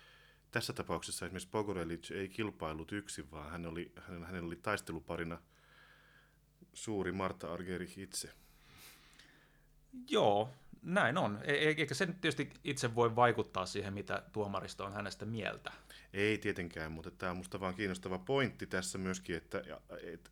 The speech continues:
Speaker 1: et kilpailemisessa ei aina ole edes omissa käsissä asiat.
Speaker 2: Ei todellakaan. Tuolla muuten voitti pianisti nimeltä Dang Thai Son.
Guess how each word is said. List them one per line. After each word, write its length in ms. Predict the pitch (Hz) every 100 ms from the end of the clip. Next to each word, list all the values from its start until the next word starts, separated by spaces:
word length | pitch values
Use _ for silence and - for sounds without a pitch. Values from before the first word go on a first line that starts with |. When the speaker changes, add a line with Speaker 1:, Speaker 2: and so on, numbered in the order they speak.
| -
Speaker 1:
et 140 | 98 -
kilpailemisessa 840 | 110 104 98 90 87 90 - 95
ei 180 | 98 101
aina 280 | 107 98 92
ole 80 |
edes 200 | 95 92
omissa 380 | - 110 110 -
käsissä 480 | - 95 95 - - 80
asiat. 380 | - - - - -
Speaker 2:
Ei 180 | 98 - -
todellakaan. 800 | 110 107 - - - - - - - _ _ - - - - -
Tuolla 260 | 135 117 104
muuten 320 | 107 107 104
voitti 480 | 123 110 107 98 - _ _
pianisti 380 | 120 107 98 -
nimeltä 420 | 104 107 101 - 120 113
Dang 300 | 117 107 98
Thai 400 | - 107 101 95 -
Son. 420 | - 135 113 -